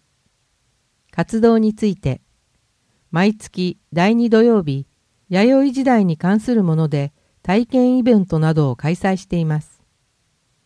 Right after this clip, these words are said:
多くの人に楽しんでもらえる内容をみんなで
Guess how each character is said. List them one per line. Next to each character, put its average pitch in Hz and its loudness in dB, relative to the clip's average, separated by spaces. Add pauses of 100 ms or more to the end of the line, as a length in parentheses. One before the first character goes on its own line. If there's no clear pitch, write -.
(180)
多 262 2
く 220 -2
の 170 2
人 190 -4
に 170 -2
楽 190 0
し 269 -4
ん 254 0
で 185 0
も 160 0
ら 175 0
え 175 -2
る 170 -4
内 170 -2
容 180 -2
を 170 -2 (480)
み 185 0
ん 214 2
な 214 2
で 160 -2